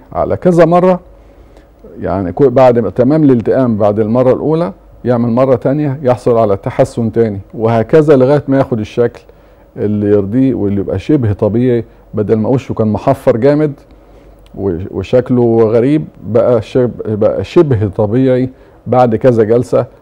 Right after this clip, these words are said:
من الفراكشنال ليزر، بحيث يبقى ايه جلده شكله طبيعي. ال-، الحالات اللي بتجيلنا بعد كده اللي هي حالات عجز الوش. يعني ال-، ايه سبب عجز الوش؟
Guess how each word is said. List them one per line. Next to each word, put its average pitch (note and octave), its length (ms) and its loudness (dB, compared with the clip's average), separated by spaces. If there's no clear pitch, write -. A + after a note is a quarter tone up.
من G#2 240 -6
الفراكشنال A2+ 640 0
ليزر، A2+ 460 0
بحيث B2 640 -2
يبقى G2+ 260 -6
ايه G#2+ 280 -4
جلده A#2 300 0
شكله G#2 320 -4
طبيعي. E2 320 -8
ال-، A#2+ 260 -6
الحالات D3 520 2
اللي F3+ 120 2
بتجيلنا C#3+ 500 2
بعد G#2+ 200 2
كده C#3+ 320 2
اللي A2+ 280 -2
هي D3 60 0
حالات B2+ 420 0
عجز C3 400 2
الوش. F2+ 460 -6
يعني G#2+ 520 -4
ال-، F#2+ 420 -8
ايه F#3+ 140 4
سبب E3 400 2
عجز A#2 420 0
الوش؟ F#2+ 420 -8